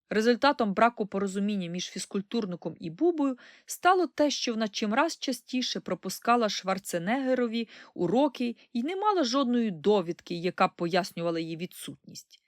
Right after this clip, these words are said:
Нещастям називала Буба й справу із криптонімом Адась, бо хлопець, здавалося, абсолютно її не помічав. Якщо й запитував у неї, то про Йольку,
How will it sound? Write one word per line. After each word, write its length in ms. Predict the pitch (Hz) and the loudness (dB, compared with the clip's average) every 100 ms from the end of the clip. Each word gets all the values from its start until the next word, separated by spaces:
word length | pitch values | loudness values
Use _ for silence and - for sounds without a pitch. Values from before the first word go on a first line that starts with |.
| _ _ _ - | _ _ _ -8
Нещастям 840 | 233 339 - 440 440 - 175 - _ 196 | -2 0 2 2 2 -2 -8 -8 _ -4
називала 480 | 220 240 269 302 | 0 4 6 6
Буба 300 | 233 277 247 | 4 4 4
й 100 | 262 | 4
справу 520 | 226 - - 202 233 262 | 2 -4 4 6 6 2
із 260 | - 226 | -4 -6
криптонімом 920 | - 277 - - 185 190 180 180 180 180 | -2 -2 -4 -2 0 0 -2 -2 -4 0
Адась, 640 | 190 185 160 - - - _ _ | 6 6 6 0 -12 -20 _ _
бо 120 | 214 | -6
хлопець, 380 | 254 190 208 254 | -2 0 2 0
здавалося, 640 | 220 214 202 208 233 - - | 0 2 4 4 0 -4 -4
абсолютно 560 | 208 - 269 440 277 | -6 -6 -4 -4 -4
її 200 | 262 233 | -4 -2
не 120 | 220 185 | -2 -4
помічав. 640 | 160 151 143 147 - - _ _ _ _ _ _ | -6 -10 -8 -6 -8 -10 _ _ _ _ _ _
Якщо 320 | 214 175 - 240 | -10 -6 -2 -2
й 60 | |
запитував 720 | 196 220 294 320 277 220 180 | 0 0 0 0 2 2 2
у 60 | 175 | -4
неї, 400 | 156 143 - 190 _ | -6 -8 -12 -16 _
то 140 | 466 | -4
про 220 | 392 208 180 | 0 2 2
Йольку, 580 | 170 180 160 - - | 4 4 2 -4 -20